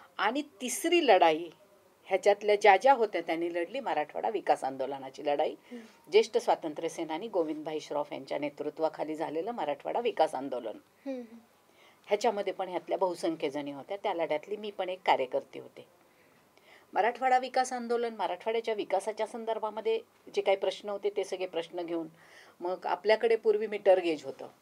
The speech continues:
Speaker 1: मुंबईला जायचं असेल तर आपल्याला मनमाडला जावं लागायचं, औरंगाबाद ते मनमाडपर्यंत एक गाडी आणि तिथून मुंबईला जायला दुसरी गाडी. तर मग meter gauge जाऊन आपल्याकडे रुंदीकरण झालं पाहिजे आणि
Speaker 2: हम्म.
Speaker 1: direct औरंगाबाद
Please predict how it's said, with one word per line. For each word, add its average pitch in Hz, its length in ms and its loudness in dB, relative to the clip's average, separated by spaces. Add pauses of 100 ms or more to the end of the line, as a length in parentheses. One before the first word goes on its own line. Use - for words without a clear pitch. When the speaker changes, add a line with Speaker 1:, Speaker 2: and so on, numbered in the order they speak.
(240)
Speaker 1:
मुंबईला 214 440 0
जायचं 202 280 4
असेल 190 280 -2
तर 190 80 6
आपल्याला 185 340 4
मनमाडला 175 500 0
जावं 147 240 4
लागायचं, 131 400 -2 (540)
औरंगाबाद 190 560 4 (100)
ते 190 60 -6
मनमाडपर्यंत 180 720 -4
एक 185 220 -2
गाडी 202 260 2
आणि 170 280 -6
तिथून 185 240 -12
मुंबईला 180 460 -2
जायला 180 280 0
दुसरी 208 340 -6
गाडी. 139 280 -4 (640)
तर 254 100 2
मग 294 140 -2
meter 262 400 4
gauge 247 280 -4
जाऊन 214 280 0
आपल्याकडे 175 520 -4 (840)
रुंदीकरण 185 680 0
झालं 139 240 -4
पाहिजे 131 360 -8
आणि 151 200 -8
Speaker 2:
हम्म. 165 80 -4
Speaker 1:
direct 165 400 2
औरंगाबाद 147 480 -2